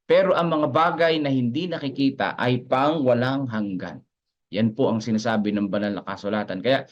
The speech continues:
kung ating makikita at malalaman na yung mga bagay na meron tayo ay pansamantala lamang, hindi natin ito may pagmamayabang sa harap ng Panginoong Diyos. Kaya lang naman natin na ipagmamayabang sa harapan ng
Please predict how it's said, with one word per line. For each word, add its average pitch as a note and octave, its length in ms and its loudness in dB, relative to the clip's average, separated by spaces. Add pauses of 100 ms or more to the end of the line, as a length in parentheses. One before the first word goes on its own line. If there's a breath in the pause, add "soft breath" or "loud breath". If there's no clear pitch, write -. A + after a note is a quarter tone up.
(180 soft breath)
kung C3 160 0
ating E3 300 0
makikita C#3 580 -2
at - 60 -8
malalaman C3 800 4 (340)
na C#3 160 4
yung E3+ 160 0
mga D3+ 160 2
bagay D#3+ 480 0
na C3+ 80 4
meron D3+ 320 2
tayo C#3+ 320 0
ay C3+ 160 -2
pansamantala C3 720 2
lamang, G#2+ 460 0
hindi C3+ 180 0
natin D3+ 320 -4
ito C3+ 160 -2
may C3+ 220 2
pagmamayabang A2+ 960 0 (320)
sa A#2 240 -2
harap A2+ 240 -2
ng G2+ 240 -4
Panginoong F#2+ 480 -10
Diyos. - 380 -18 (260)
Kaya A#2 160 0
lang D3 220 4
naman C#3 260 6
natin C3+ 300 2
na A#2 80 -2
ipagmamayabang B2+ 920 2
sa B2 160 -2
harapan B2 380 0
ng - 20 0